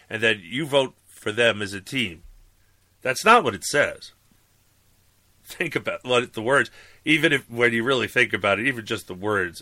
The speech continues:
it doesn't say that. Right?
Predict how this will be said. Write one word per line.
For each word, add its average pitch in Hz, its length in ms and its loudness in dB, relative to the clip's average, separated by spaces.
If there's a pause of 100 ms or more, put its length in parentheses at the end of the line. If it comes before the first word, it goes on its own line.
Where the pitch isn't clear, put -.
(120)
it 107 120 -8
doesn't 101 280 -4
say 151 220 -2
that. - 180 -14 (2500)
Right? 92 260 -2